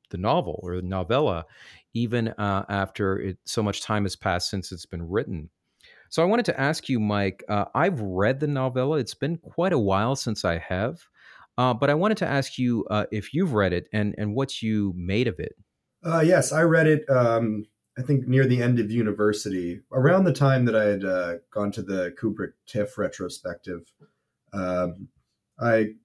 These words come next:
Speaker 2: enjoyed it tremendously, and I read it, you know, be-, as a study into Eyes Wide Shut. And I can remember reading it and thinking, like, "Oh, this would make an amazing screenplay," like, forgetting that I had, that was the reason I was reading it.
Speaker 1: <laughs>
Speaker 2: Um,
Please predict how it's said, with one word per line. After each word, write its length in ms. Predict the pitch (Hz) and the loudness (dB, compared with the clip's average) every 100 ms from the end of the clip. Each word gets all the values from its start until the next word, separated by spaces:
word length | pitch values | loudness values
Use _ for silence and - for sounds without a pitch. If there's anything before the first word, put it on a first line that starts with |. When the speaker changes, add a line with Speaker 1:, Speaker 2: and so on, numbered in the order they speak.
| _ _ | _ _
Speaker 2:
enjoyed 360 | 127 107 120 156 | -2 2 6 6
it 60 | 139 | 4
tremendously, 560 | - 110 135 127 95 | 2 2 2 2 -2
and 80 | 92 | -2
I 80 | 98 | 0
read 240 | 98 131 | 2 4
it, 240 | 120 - - | 2 -2 -8
you 120 | 117 | -4
know, 200 | 104 87 | -4 -4
be-, 240 | 90 95 - - | -6 -8 -10 -4
as 280 | 117 110 101 | 0 2 4
a 260 | 107 98 | 4 2
study 420 | 87 - 117 107 110 | -2 0 2 4 2
into 240 | 110 - | 0 -2
Eyes 300 | 104 104 95 | -2 -2 -2
Wide 240 | 95 87 | -4 -6
Shut. 400 | - - 107 92 _ _ _ _ | -2 0 0 -2 _ _ _ _
And 100 | - | 0
I 60 | 131 | 2
can 140 | 127 | 6
remember 360 | 135 135 156 139 | 6 8 8 8
reading 360 | 113 143 139 107 | 8 6 6 4
it 240 | 95 - - | 0 -6 -6
and 180 | 110 101 | -4 2
thinking, 320 | 139 139 113 | 4 4 2
like, 160 | 104 - | -2 -2
"Oh, 160 | 127 | -4
this 200 | 92 - | -4 -4
would 100 | 101 | -4
make 180 | 95 127 | -4 -4
an 80 | 78 | -6
amazing 420 | 71 98 95 92 | -10 -8 -6 -8
screenplay," 600 | - - 101 117 90 80 | -8 -2 -2 -2 -4 -6
like, 180 | 80 78 | -6 -6
forgetting 560 | 98 95 113 104 82 80 _ _ _ - | -2 2 4 2 -2 -10 _ _ _ -6
that 100 | 98 | 0
I 140 | 98 | 0
had, 340 | 95 92 85 82 _ _ - | 0 -2 -4 -10 _ _ -8
that 80 | 98 | -6
was 120 | 87 | -6
the 60 | |
reason 320 | 87 104 98 90 | 0 2 2 -2
I 100 | 82 | -4
was 160 | 80 | -2
reading 280 | 95 123 90 | 0 2 0
it. 160 | 78 - - - - 98 - | -6 -10 -12 -8 -4 -6 -6
Speaker 1:
<laughs> 80 | 104 | -6
Speaker 2:
Um, 420 | 107 107 107 120 | -2 0 0 -4